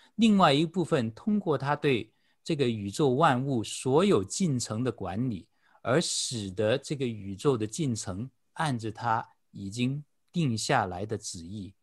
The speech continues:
进行。是的，即使是坏事发生的时候，依然神是在借着坏事来成就他最后的旨意。就好像犹大可以卖主，但是这个卖主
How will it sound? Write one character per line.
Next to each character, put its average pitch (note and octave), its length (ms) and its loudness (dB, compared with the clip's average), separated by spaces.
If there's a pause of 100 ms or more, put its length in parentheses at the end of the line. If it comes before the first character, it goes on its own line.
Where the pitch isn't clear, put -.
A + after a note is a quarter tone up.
进 G#2+ 240 -2
行。 - 320 -10 (320)
是 A3 320 2
的， B2+ 380 2
即 A#3+ 280 4
使 - 280 0
是 B2+ 200 -4
坏 B2+ 440 4
事 B2 280 -2
发 C3 240 2
生 C3+ 240 -4
的 A2 120 -2
时 - 200 -8
候， G2 240 0 (360)
依 E3+ 320 0
然 G#2 280 -2 (140)
神 G#2 500 -8
是 - 200 -10
在 A2 260 -6 (100)
借 D3 300 4
着 A2+ 160 2
坏 B2+ 300 0
事 - 240 -8
来 F#2 140 -6
成 G#2 360 -8
就 G#2+ 240 -4
他 G#2 160 -10
最 A#2+ 260 -4
后 A2 120 -2
的 F#2+ 100 -8
旨 F2+ 220 -14
意。 F#2+ 320 -10 (220)
就 D#3+ 140 4
好 A2 140 0
像 A#2+ 260 2
犹 A2 280 2
大 C#3+ 440 6
可 - 180 -4
以 C3+ 160 -4
卖 A#2+ 300 -2
主， F#2 320 -14 (520)
但 B2+ 140 0
是 B2 180 -4
这 C3 100 -4
个 A2+ 120 0
卖 C3 320 2
主 - 340 -14